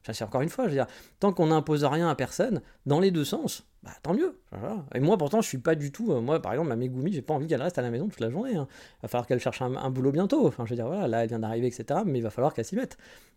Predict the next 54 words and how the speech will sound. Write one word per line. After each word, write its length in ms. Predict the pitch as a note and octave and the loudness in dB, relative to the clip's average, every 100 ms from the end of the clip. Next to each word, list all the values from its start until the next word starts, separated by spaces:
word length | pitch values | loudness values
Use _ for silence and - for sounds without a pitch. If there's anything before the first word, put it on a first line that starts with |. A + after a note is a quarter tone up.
| - | -14
Parce 100 | - | -6
que, 100 | - | 0
bah, 120 | C#3+ | 2
j'ai 120 | A2 A2+ | 2 0
pas 120 | G#2+ | -4
envie 120 | B2+ | -4
de 60 | C#3+ | -2
ça. 140 | D4+ | -2
Enfin, 160 | D#3+ G#2 G#2 | -4 -8 -10
je, 120 | G#2+ | -12
c'est 140 | A2 - | -8 -2
pas 80 | B2 | -2
mon 100 | D#3 | 0
truc. 220 | C4+ - | -4 -2
Mais 240 | C3 D3 E3 | 2 4 4
si, 340 | - G3+ G#3 - - - - | 2 2 0 -2 -20 -10 0
euh, 100 | B2+ | 2
on 120 | C#3 | 4
était 240 | C#3+ C#3 C#3 | 2 2 2
deux 180 | E3+ F3+ | 2 2
à 80 | |
se 80 | B2 | 2
dire, 160 | C3 C#3 | 2 2
ah 120 | E3+ | 2
bah 160 | G#3 G3+ | 0 0
non, 120 | G#3+ | 0
moi, 140 | G#3+ | 0
je 60 | D3+ | -2
préfère, 420 | - D#3+ E3 G3 | -2 0 2 0
je, 180 | - C#3+ | -2 -6
je 40 | |
suis 280 | B2 - - | -6 -4 4
mieux 160 | F3+ F#3+ | 4 6
comme 200 | F3 C#3+ | 4 2
ça, 180 | E3 G3 | -2 0
puis 140 | C#3+ | 2
elle 120 | C#3 | 4
aussi, 380 | C3 - G3 G#3 - | 4 2 -2 -4 -14
bah, 120 | - - _ - | -18 -18 _ -16
allez, 100 | G#2+ | -10
let's 180 | A#2+ | -6
go, 140 | D#3+ F#4 | 2 2
les 100 | B3 | 4
gars. 140 | G3 | 2
Enfin, 240 | G#3 B2+ B2+ | -2 -4 -4
qu'est-ce 140 | B2+ | -6
que, 220 | - - - - | -8 -16 -12 -6
qu'est-ce 140 | A3+ | -4
que 60 | - | 0
ça 100 | F#3+ | 2
peut 80 | |
vous 100 | G3 | 4
foutre ? 320 | F3+ F#3+ - _ - | 2 -2 -6 _ -12
Voilà. 160 | - | -12